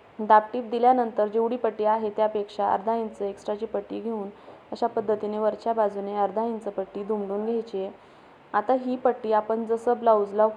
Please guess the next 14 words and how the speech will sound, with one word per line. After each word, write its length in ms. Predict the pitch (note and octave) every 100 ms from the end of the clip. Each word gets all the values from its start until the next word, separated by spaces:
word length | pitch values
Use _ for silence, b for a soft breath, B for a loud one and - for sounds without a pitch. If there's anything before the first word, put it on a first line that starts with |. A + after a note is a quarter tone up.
| - - -
आय 240 | G#3 G#3 A3
बनवतो 640 | A3 G#3+ G3 G3 F#3+ G#3 B B B -
त्यासाठी, 640 | G#3+ G#3+ A3+ G#3+ G3+ G#3 - - -
अ, 80 | -
क्वार्टर 440 | G3 A3 G#3 A#3
इंच 200 | A#3 G#3+
किंवा 280 | A3 G#3 G#3
हाफ 200 | G#3 A3 A3
इंच 240 | G3+ G3+
एक्स्ट्राचं 480 | G3+ G3 - G3+ G#3+
कापड 320 | G3+ F#3+ G3
सोडतो, 420 | G#3+ A#3 G#3 - G3
तर 60 |
जस 200 | G#3 G#3